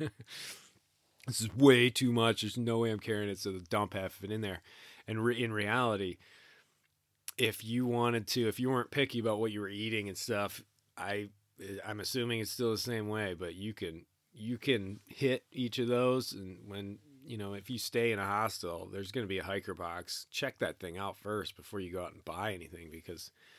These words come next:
it's just gonna go to waste if nobody takes it. But, uh, there, I guess there is some sort of etiquette with that,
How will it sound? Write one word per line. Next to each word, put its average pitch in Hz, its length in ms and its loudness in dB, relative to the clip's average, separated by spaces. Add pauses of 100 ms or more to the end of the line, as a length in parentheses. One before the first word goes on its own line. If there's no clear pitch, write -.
(600)
it's - 180 -10
just 101 200 -4
gonna 110 180 -2
go 117 160 4
to 117 60 4
waste 135 360 6
if 110 140 -4
nobody 104 280 0
takes 120 340 0
it. 98 180 -4 (220)
But, - 200 -6 (1300)
uh, 90 360 -6
there, 117 200 0
I 117 100 4
guess 147 220 0
there 135 120 6
is 120 140 6
some 110 220 2
sort 117 200 2
of 107 60 0
etiquette 110 440 0
with 113 160 -2
that, 113 320 -2